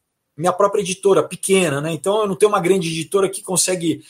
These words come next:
ficar meses com material encalhado sem receber, então eu prefiro hoje em dia fazer isso, vender através das minhas redes sociais. Então vou, né, falar pra você, depois se você puder deixar aí o link afixado, eu te agradeço.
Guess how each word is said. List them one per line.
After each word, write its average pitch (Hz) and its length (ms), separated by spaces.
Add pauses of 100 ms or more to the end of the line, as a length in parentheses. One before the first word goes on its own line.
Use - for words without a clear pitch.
(160)
ficar 185 300
meses 180 460
com - 100
material 175 420
encalhado 170 520
sem 175 180
receber, 165 460
então 190 360 (480)
eu 170 140
prefiro 208 400
hoje 208 520
em 196 40
dia 196 180
fazer 208 280
isso, 185 200
vender 175 260
através 175 360
das 170 140
minhas 165 240
redes 180 200
sociais. 185 680 (260)
Então 196 180
vou, 214 220 (180)
né, 190 200
falar 180 240
pra 185 120
você, 170 220
depois 196 300
se - 60
você 190 240
puder 170 340
deixar 160 400
aí 156 300
o 127 260
link 143 480
afixado, 156 640
eu 151 60
te - 120
agradeço. 156 540